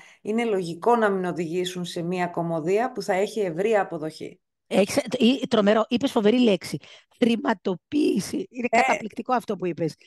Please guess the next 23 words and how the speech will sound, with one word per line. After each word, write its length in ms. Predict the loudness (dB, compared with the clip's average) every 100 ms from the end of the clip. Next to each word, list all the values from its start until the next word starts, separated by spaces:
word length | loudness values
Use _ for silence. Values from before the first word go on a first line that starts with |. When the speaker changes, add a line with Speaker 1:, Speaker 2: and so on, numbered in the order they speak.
| _ _
Speaker 1:
Ξέρεις, 200 | 4 6
Speaker 2:
Γίναμε 220 | 6 4 2 2
Speaker 1:
αυτό, 320 | 6 6 6
αυτό 240 | 2 2 4
είναι 200 | 6 4
το 80 |
Speaker 2:
έτσι. 160 | 2 2
Speaker 1:
fragmentation 1120 | 4 4 4 4 2 4 4 4 0 -4 -6 -2
του 100 | 4
audience 840 | 6 6 2 -2 0 -2 -6 -14 -12
που 100 | -4
διαβάζω 580 | 0 2 4 2 2
χρόνια 480 | 0 2 2 0 -6
τώρα 260 | -6 -4 -4 -6 -12
<laughs> 160 | _ _
και 120 | 0
μελετάω. 300 | 2 0 2
Speaker 2:
Τι 80 | 4
είναι 100 | 4
αυτό; 280 | 2 0 -6 -8 -14 _ _
Τι 120 | _ 0
είναι 140 | 2
αυτό; 220 | 2 0